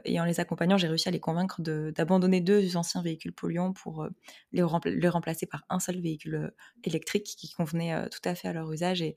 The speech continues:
voilà, c'est des petites fiertés du quotidien où on se dit, « Bon, ben, ok, euh, on,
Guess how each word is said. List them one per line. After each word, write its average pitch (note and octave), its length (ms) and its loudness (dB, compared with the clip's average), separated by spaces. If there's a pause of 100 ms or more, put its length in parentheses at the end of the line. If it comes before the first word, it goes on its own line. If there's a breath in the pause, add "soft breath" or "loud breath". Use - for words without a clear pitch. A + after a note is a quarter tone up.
(360 soft breath)
voilà, F3 160 6
c'est F3+ 80 4
des E3+ 140 4
petites - 260 0 (560)
fiertés - 380 8
du G3+ 160 10
quotidien G#3+ 580 8
où E3+ 260 2 (140)
on F3 140 0
se D#3+ 80 -6
dit, « - 100 -8
Bon, E3+ 120 0
ben, - 280 -2 (500 soft breath)
ok, F3+ 200 -4
euh, E3+ 340 4 (240)
on, F#3 160 2